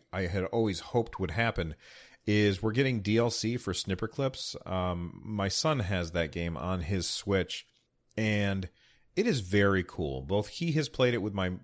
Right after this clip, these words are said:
with my wife, and I have played it with my wife, and I have played it with him. And, you know, we had kind of spoken to each other, and we all kind of decided that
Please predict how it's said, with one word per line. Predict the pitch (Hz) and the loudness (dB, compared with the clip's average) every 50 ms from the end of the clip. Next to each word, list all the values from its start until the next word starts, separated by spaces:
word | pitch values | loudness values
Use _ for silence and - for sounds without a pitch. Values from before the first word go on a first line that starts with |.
| - _ - | -14 _ -6
with | - 110 101 95 | -2 -2 0 0
my | 95 90 | 0 0
wife, | 85 87 92 92 92 92 90 - - - _ _ _ _ _ - | 2 2 2 2 2 2 0 -4 -8 -20 _ _ _ _ _ -8
and | - 98 95 92 - - | -4 -4 -4 -4 -4 -2
I | 98 123 135 127 | 0 2 2 2
have | 120 110 - - | 2 0 -4 -2
played | - 104 90 85 | 0 0 0 0
it | 73 | 0
with | 73 85 78 | -2 -4 -4
my | 82 80 78 | -4 -4 -4
wife, | 76 73 76 76 76 76 - | -4 -2 -4 -4 -4 -6 -6
and | 87 104 98 | -6 -6 -6
I | - 85 104 117 | -6 -4 -2 -2
have | 113 101 - - | -2 -2 -4 -4
played | - 107 95 | -2 0 0
it | 90 76 | 0 -2
with | 76 78 - | -4 -6 -8
him. | - - - 135 110 95 87 85 - - - - - - - - _ - - | -6 -2 0 0 0 0 -2 -4 -8 -12 -20 -20 -20 -20 -20 -20 _ -2 0
And, | 113 110 107 107 104 104 104 101 101 104 - - - - - | 2 4 4 4 4 2 2 0 0 -2 -4 -6 -10 -16 -8
you | 131 123 120 | -2 2 2
know, | 113 104 | 4 4
we | 101 107 104 | 4 4 2
had | 101 92 - - | 2 0 -2 -8
kind | - - 175 165 120 | -8 -4 -2 -2 -2
of | 82 - | -2 -4
spoken | - - - - - 113 120 117 - 101 82 | -6 -8 -8 -2 2 4 4 4 4 0 -2
to | 80 76 | -2 -2
each | 73 - - | -4 -4 -4
other, | 87 76 73 73 | -4 -2 -2 -2
and | 73 71 73 | -4 -4 -4
we | 85 104 | -2 0
all | 117 151 175 | 0 0 -2
kind | - - 156 143 127 110 | -2 0 0 0 0 0
of | 92 87 | -2 -4
decided | 87 92 87 - - 123 131 131 107 92 85 - - - - - _ _ _ _ - - | -4 -4 -4 -2 0 2 4 4 4 2 0 -2 -6 -18 -20 -20 _ _ _ _ -18 -12
that | - 120 117 117 127 120 - | -8 -4 0 2 2 2 2